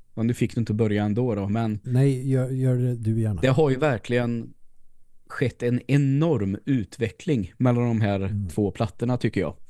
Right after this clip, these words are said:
Speaker 2: Ja.
Speaker 1: Eh, den är inte alls, alls lika punkig.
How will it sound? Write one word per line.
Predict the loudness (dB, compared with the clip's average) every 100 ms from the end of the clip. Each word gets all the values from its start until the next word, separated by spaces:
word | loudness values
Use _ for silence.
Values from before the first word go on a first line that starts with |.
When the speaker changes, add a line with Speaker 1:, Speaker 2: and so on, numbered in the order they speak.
| -18 -20 -14 0
Speaker 2:
Ja. | 2 2 0
Speaker 1:
Eh, | 0 0 2 2 0 0 0 -4 -10 -20 -20 -20 -20 -20 -20 -20 -20 -20 -6
den | 0 2 4
är |
inte | 2 -2
alls, | 0 0 0 -6 -10 -8
alls | -2 -2 -2 -6 -2
lika | -2 -2 -4
punkig. | -2 -2 -2 -4 -4 -4